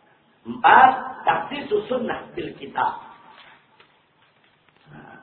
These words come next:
berikutnya yang keberapa? Lima, taksisul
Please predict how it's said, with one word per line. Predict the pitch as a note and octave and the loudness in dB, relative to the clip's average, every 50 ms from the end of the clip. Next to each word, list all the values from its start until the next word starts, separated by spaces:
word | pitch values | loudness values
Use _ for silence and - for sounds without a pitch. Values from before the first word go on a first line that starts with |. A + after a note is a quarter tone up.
| _ _ - | _ _ -10
berikutnya | D3+ D#3 D#3+ D#3+ F#3+ G3 F#3+ G3 A3 A#3+ B3+ A#3+ B3 - - - - - - - - | -8 -8 -6 -4 -6 -6 -4 0 2 2 2 2 0 -4 -12 -18 -20 -20 -20 -14 -10
yang | C#3 D3 D3 D3+ | -10 -8 -8 -6
keberapa? | D#3 D#3 D#3 D#3+ E3 G3 G#3 A3+ - - - - | -4 -2 0 0 0 0 -2 -2 -4 -6 -8 -8
Lima, | D3+ D#3 - E3+ - D3+ - - - - - - - - - - - - - - _ _ _ _ | -6 -4 0 0 2 2 0 -2 -4 -8 -14 -18 -20 -20 -20 -20 -20 -20 -20 -20 _ _ _ _
taksisul | - D3+ D3 - - B3 C#4 - - B3 A#3+ | -4 -4 -4 -4 -6 -10 -10 -10 -8 -10 -8